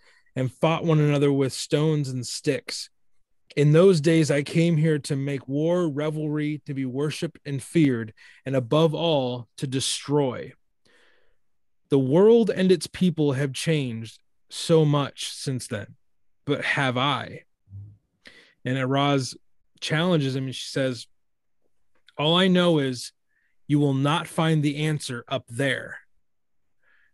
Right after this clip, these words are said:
Or up here, as she's referring to Asgard. And then Thor and the Warriors Three and, and a bunch of other Asgardians, um,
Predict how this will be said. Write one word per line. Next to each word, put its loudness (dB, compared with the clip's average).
Or 2
up 2
here, 2
as -2
she's -8
referring -4
to -8
Asgard. -6
And 2
then 2
Thor 4
and 0
the 0
Warriors 0
Three -2
and, -10
and -12
a -8
bunch -6
of -6
other -6
Asgardians, 0
um, -4